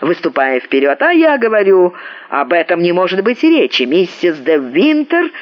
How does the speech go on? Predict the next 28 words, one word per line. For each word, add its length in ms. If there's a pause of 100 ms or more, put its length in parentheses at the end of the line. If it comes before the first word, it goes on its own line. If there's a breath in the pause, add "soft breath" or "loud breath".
(180 loud breath)
моя 320
двоюродная 640
сестра, 460
я 200
знал 400
ее 420 (280 loud breath)
очень 400
близко. 580 (280 loud breath)
Она 480
никогда 640
не 160
сделала 480
бы 100
над 260
собой 300
такой 320
вещи. 560 (320 loud breath)
И 120
что 320
важнее, 880 (280 loud breath)
у 140
нее 380
не 260
было 180
к 80
тому 240
никаких 420
оснований. 720